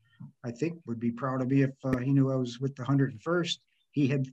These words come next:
had not been, but he was with, uh, Patton in World War Two. So I said, "Oh, oh, yeah, I'll go, I'll go." I said, "Well, will they look at my back when I get?" "Yeah, yeah, they'll look at your back." So fine. I, uh, went along and wound up being a replacement at, uh,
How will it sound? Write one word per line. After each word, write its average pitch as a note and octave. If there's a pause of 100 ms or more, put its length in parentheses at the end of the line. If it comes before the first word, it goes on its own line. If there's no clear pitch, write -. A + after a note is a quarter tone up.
had B2
not C3
been, C3
but B2+
he C3
was B2
with, A#2+
uh, A#2 (100)
Patton B2+
in A#2
World A#2
War A2+
Two. D#3 (460)
So B2
I B2+
said, A#2+
"Oh, C#3+ (180)
oh, C#3
yeah, C3+
I'll C#3+
go, C#3
I'll C#3+
go." C3 (500)
I A#2
said, B2
"Well, A#2
will B2
they B2
look B2
at C3+
my A2+
back C3+
when D3+
I D3+
get?" D3+
"Yeah, F#3
yeah, D3
they'll B2+
look B2
at G#2+
your G2+
back." G#2
So A2+ (300)
fine. A#2+ (600)
I, A#2+
uh, B2+ (120)
went B2
along C#3+
and A#2+
wound B2+
up A#2+
being C3
a B2
replacement B2+ (260)
at, A#2+ (100)
uh, B2